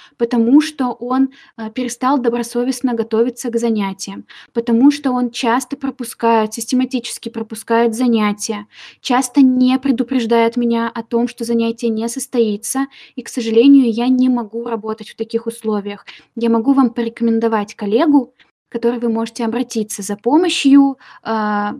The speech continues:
по предмету, или прилагаю также список ресурсов, ц-, э, инструментов, YouTube-каналов, Telegram-каналов, на которых ребенок может найти информацию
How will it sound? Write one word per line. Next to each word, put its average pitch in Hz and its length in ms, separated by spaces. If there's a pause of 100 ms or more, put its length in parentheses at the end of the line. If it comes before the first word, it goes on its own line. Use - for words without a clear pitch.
по 269 100
предмету, 254 920 (920)
или 233 600 (480)
прилагаю 254 640
также 220 320
список 226 680
ресурсов, 294 760 (360)
ц-, - 220
э, 240 280
инструментов, 254 800
YouTube-каналов, 233 880 (500)
Telegram-каналов, 247 960 (160)
на 220 140
которых 277 580
ребенок 233 540
может 220 360
найти 214 300
информацию 311 920